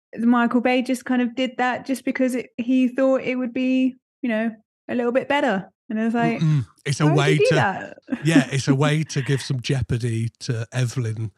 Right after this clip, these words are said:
Speaker 2: and, and, and it obviously serves the story beat, 'cause we don't, like, Betty doesn't die if that doesn't happen without getting kind of, like,
Speaker 1: Yeah.
Speaker 2: caught in the shrapnel or, do you know what I mean? Like, yeah, kind of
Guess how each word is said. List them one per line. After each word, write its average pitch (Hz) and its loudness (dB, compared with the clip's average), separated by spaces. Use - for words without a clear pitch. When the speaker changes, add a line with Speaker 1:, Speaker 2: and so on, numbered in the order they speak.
Speaker 2:
and, 113 -4
and, 226 0
and 214 0
it 202 -4
obviously 190 -6
serves 185 -2
the 170 -2
story 214 0
beat, 123 -4
'cause 120 -4
we 139 0
don't, 147 -4
like, 131 -4
Betty 151 -2
doesn't 131 -2
die 139 0
if 110 -8
that - -10
doesn't 117 -10
happen 120 -6
without 107 -10
getting 113 -10
kind 113 -6
of, - -2
like, - -4
Speaker 1:
Yeah. - -4
Speaker 2:
caught 120 -4
in 113 -6
the 113 -6
shrapnel 123 -6
or, 104 -8
do - -12
you - -8
know 113 -8
what 123 -6
I - -6
mean? 110 -10
Like, 110 -12
yeah, 120 -8
kind 113 -10
of 110 -10